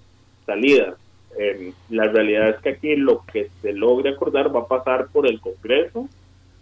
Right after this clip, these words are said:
eh, y es en la Asamblea donde se tiene que definir cuál va a ser, digamos, las medidas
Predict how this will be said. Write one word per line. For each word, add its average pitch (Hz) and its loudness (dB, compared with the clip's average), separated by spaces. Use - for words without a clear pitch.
eh, 104 -2
y 113 0
es 107 0
en 131 0
la 113 -2
Asamblea 107 0
donde 139 0
se 110 -6
tiene 113 -4
que 127 -6
definir 123 -2
cuál 113 2
va 120 4
a 120 -6
ser, 120 2
digamos, 113 -4
las 101 -2
medidas 120 -2